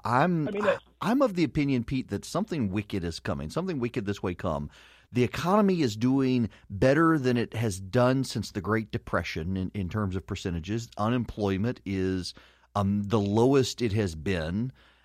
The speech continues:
Speaker 1: Uh, it, it just, it seems to me that we got the Chinese and, and the American warship the other day within feet of each other, if not inches.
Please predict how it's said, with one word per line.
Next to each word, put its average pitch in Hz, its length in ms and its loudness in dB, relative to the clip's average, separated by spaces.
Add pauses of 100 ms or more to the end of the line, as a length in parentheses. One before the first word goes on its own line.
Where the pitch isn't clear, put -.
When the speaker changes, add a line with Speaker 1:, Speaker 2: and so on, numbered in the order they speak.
(160)
Speaker 1:
Uh, 104 300 0
it, 127 160 -2
it 127 100 -2
just, - 260 -4
it 143 140 -4
seems 226 460 0
to 190 100 2
me 156 240 4
that 135 220 4
we 135 100 4
got 135 160 2
the 127 80 -2
Chinese 170 800 0
and, 131 340 2
and 127 220 0
the 120 80 2
American 127 480 2
warship 139 440 0
the 143 120 0
other 131 160 2
day 131 180 4
within 110 540 2
feet 131 400 -2
of 143 120 0
each 151 220 -2
other, 151 260 2
if 110 80 0
not 104 260 0
inches. 160 580 -2